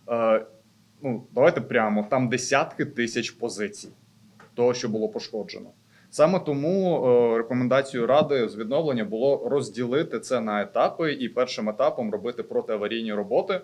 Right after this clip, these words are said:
щоб потім можло бу-, можна було вже, е, формувати великий тендер на, ну, поти-, повноцінне відновлення, відбудову цієї будівлі. Зараз задача, щоб лікарня продовжила працювати.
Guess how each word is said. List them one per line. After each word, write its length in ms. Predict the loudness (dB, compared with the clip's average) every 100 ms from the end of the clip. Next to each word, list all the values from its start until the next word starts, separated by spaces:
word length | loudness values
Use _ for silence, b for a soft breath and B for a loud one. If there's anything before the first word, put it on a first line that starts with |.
| b b b
щоб 260 | -10 -8
потім 280 | 0 0 0
можло 280 | -2 -2 -4
бу-, 240 | -4 -6 -4
можна 280 | -4 -2 -2
було 240 | -2 -2
вже, 480 | -2 -2 2 2 2
е, 360 | 0 0 0
формувати 600 | -2 -6 -6 0 2 2
великий 460 | -2 -2 -4 -4 -4
тендер 360 | -4 -4 -4 -4
на, 280 | -2 -4 -6 b b b b b _ _ _
ну, 160 | -8 -8 -12
поти-, 300 | -2 -2 -2 -10 -12 -18 _
повноцінне 920 | 0 2 0 -2 -4 0 0 0 0
відновлення, 640 | -2 -2 0 2 2 0
відбудову 540 | -2 -6 -6 -2 -2 -2
цієї 260 | -6 -6
будівлі. 380 | -6 -8 -10 -6
Зараз 340 | -2 0 0
задача, 400 | -2 2 2 2
щоб 220 | -4 -6 -8 -14 -12
лікарня 440 | -8 -2 -2 -2
продовжила 500 | -6 -4 -4 -2 -6
працювати. 540 | -6 -10 -10 -10 -12